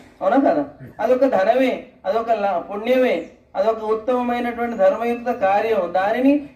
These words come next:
ఎవరో ఆచరిస్తే దాని యొక్క లాభాన్ని మనం పొందడానికి అక్కడికి వెళ్ళిపోతున్నాం. అవునా?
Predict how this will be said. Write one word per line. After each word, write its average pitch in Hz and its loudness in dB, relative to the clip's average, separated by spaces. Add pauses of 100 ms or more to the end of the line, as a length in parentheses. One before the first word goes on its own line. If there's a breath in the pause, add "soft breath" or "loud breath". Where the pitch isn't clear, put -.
ఎవరో 233 2
ఆచరిస్తే 254 0
దాని 247 0
యొక్క 247 -2
లాభాన్ని 226 2
మనం 247 2
పొందడానికి 254 0
అక్కడికి 233 -2
వెళ్ళిపోతున్నాం. 156 -6 (2500)
అవునా? 320 4